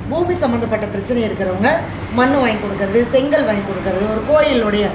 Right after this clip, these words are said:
திருப்பணிக்கு இது மாதிரியெல்லாம் செஞ்சாங்கன்னா அவங்களுக்கு அந்த மண்ணில் இருக்கக்கூடிய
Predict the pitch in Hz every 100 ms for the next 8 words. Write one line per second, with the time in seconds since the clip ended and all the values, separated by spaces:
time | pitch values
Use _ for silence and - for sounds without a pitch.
0 | - - - 311 349 294 233 240 277 269
1 | - - 247 302 339 294 240 214 226 262
2 | 226 196 190 185 285 240 208 196 190 190
3 | 180 175 170 - - 202 233 285 294 277
4 | 240 254